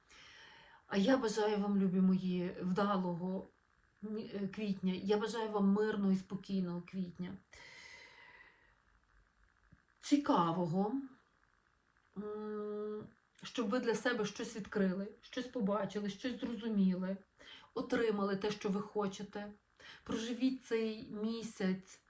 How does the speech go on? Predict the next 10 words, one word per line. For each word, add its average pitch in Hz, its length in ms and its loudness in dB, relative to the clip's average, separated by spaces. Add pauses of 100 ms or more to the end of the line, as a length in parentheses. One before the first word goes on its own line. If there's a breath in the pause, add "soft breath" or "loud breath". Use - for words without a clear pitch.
(1040 soft breath)
з 165 380 -6 (300)
натхненням, 180 880 0
з 180 80 -6
бажанням, 180 1200 0
з 170 200 -4
впевненістю, 190 1200 2 (480 loud breath)
з - 20 -18
любов'ю, 220 640 4
звісно 220 500 -8
що, 233 400 -6